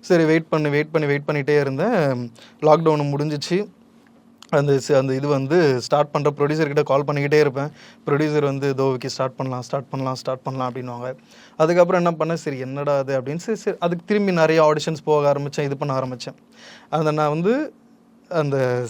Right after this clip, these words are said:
சீரி-, இது மூவி நடிக்கும் போது எனக்கு நிறைய ஆஃபர்ஸ் வந்துச்சு. அந்த டைம் என்ன பண்ணேன், "இல்ல சார், இந்த மாதிரி மூவி பண்ணிட்டு இருக்கேன் சார், அதனால என்னால இது பண்ண முடியாது சார்,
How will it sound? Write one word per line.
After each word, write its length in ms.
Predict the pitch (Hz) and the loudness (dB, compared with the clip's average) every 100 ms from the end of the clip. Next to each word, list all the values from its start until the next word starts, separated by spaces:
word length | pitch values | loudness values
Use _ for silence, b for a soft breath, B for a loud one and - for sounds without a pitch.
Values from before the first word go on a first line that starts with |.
| - | -2
சீரி-, 260 | 196 196 | 0 0
இது 500 | 151 170 160 120 110 110 110 | 2 4 4 2 -2 -8 -6
மூவி 260 | 139 185 | -2 0
நடிக்கும் 440 | 175 139 190 202 196 | 0 0 2 2 4
போது 420 | 180 139 131 160 - b b - | 4 2 0 -2 -6 b b -2
எனக்கு 200 | 190 180 | 2 4
நிறைய 260 | 165 180 | 8 10
ஆஃபர்ஸ் 540 | 156 160 156 135 127 123 | 8 6 0 0 -4 -6
வந்துச்சு. 160 | - 117 _ b b - | -8 -16 _ b b 2
அந்த 180 | 175 | 4
டைம் 160 | 196 214 | 4 2
என்ன 200 | 202 190 | 2 0
பண்ணேன், 280 | 175 160 190 | 0 -2 -2
"இல்ல 200 | 185 139 | -2 -2
சார், 140 | 131 135 | -4 -6
இந்த 100 | 123 | -6
மாதிரி 180 | 127 | -6
மூவி 120 | 131 123 | -6 -8
பண்ணிட்டு 360 | 127 127 135 | -8 -10 -10
இருக்கேன் 320 | 123 120 - | -12 -12 -8
சார், 120 | 123 120 | -8 -8
அதனால 320 | 127 127 139 | -10 -8 -8
என்னால 440 | 127 127 131 123 | -6 -6 -6 -6
இது 120 | 120 135 | -10 -10
பண்ண 180 | 135 | -10
முடியாது 340 | 127 123 120 120 | -10 -10 -10 -8
சார், 180 | 175 | -8